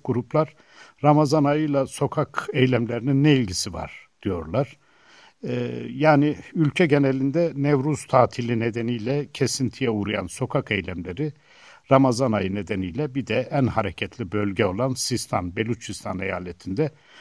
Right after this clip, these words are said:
bu tür bir darbe yemiş oldu. İran'daki ayaklanmalar boyunca, e, idam edilenler oldu, öldürülenler oldu, yaralananlar oldu. Bir de, e, İslam Cumhuriyeti'nin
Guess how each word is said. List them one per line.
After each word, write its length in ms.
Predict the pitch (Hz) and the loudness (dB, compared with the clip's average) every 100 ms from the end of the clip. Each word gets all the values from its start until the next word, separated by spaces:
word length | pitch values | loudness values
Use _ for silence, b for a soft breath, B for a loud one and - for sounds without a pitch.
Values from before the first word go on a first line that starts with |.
| B - | B 0
bu 120 | 156 | 0
tür 260 | 113 92 110 | 0 -2 0
bir 220 | 151 - - | -2 -2 4
darbe 300 | 120 98 90 | 4 4 -4
yemiş 380 | 78 - - - | -10 -16 -18 -18
oldu. 180 | - - _ _ _ _ _ _ _ _ _ _ B B B B B - | -20 -20 _ _ _ _ _ _ _ _ _ _ B B B B B 4
İran'daki 480 | 220 202 202 - 220 | 8 8 6 2 6
ayaklanmalar 800 | 185 - 185 196 202 208 180 165 | 6 4 0 0 2 2 0 0
boyunca, 680 | 175 196 160 208 214 196 170 | 2 2 0 0 -2 -4 -4
e, 280 | 180 175 156 | -4 -6 -4
idam 400 | 185 185 196 190 | 0 4 6 6
edilenler 560 | 175 180 170 165 165 151 | 6 6 4 4 4 4
oldu, 540 | 107 87 104 127 143 | 2 0 -2 0 0
öldürülenler 600 | 131 131 131 139 131 131 | -2 -2 0 0 2 0
oldu, 360 | 110 87 - 113 | -2 -6 -6 -4
yaralananlar 760 | 113 120 120 123 120 117 120 117 | 2 4 6 4 0 -2 0 2
oldu. 520 | 98 78 113 147 143 B B B | 0 -4 -2 -2 -2 B B B
Bir 180 | 151 123 | 0 2
de, 300 | 127 151 107 123 | 0 -2 -4 -10
e, 300 | 123 117 117 - | -10 -10 -12 -10
İslam 480 | - 147 135 131 | -2 0 2 0
Cumhuriyeti'nin 800 | - 131 113 110 95 110 123 135 | -2 0 2 0 -2 -4 -4 -4